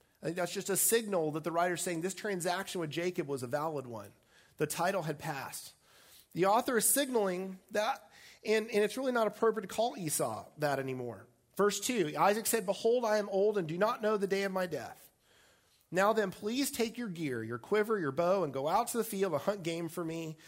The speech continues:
Prepare a delicious meal for me, such as I love, and bring it to me that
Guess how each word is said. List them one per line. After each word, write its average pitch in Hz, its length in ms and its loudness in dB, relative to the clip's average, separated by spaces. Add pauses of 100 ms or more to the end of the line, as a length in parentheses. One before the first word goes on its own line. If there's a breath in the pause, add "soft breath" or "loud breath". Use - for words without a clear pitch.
(180 loud breath)
Prepare 196 320 0
a 165 80 0
delicious 202 480 0
meal 190 180 0
for 185 140 -4
me, 160 120 -4
such 185 260 -2
as 196 100 -2
I 196 80 2
love, 127 400 -6 (580 soft breath)
and 143 140 -4
bring 196 240 2
it 202 120 2
to 151 100 -4
me 139 140 -2
that 127 160 -4